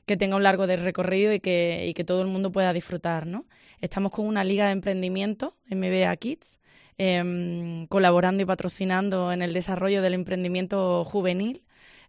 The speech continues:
Eh, a-, recientemente hicimos la celebración de la final de Córdoba aquí en la Casa Palacio de la Diputación. Y si Dios quiere, em, iremos el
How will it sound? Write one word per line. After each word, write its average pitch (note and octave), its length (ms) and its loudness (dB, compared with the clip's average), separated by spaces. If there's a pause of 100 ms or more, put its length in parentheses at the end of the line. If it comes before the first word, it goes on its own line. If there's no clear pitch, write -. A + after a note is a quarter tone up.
Eh, F3+ 380 -2
a-, - 280 0
recientemente G3 600 -2
hicimos F3 720 -2
la F3 140 -4
celebración F3+ 1080 -2
de F3 260 2
la F3 100 0
final F#3 340 -2
de F#3 100 -2
Córdoba F3+ 460 0
aquí E3+ 240 -4
en F3+ 340 -6
la F3+ 100 -6
Casa F#3 200 -8
Palacio F#3+ 360 -4
de F#3+ 60 0
la F3 100 0
Diputación. F3 600 -6 (640)
Y F#3 340 0
si G3 140 0
Dios F#3 160 4
quiere, G3+ 520 2
em, F3+ 320 -4
iremos F#3+ 680 0 (100)
el F3 640 -4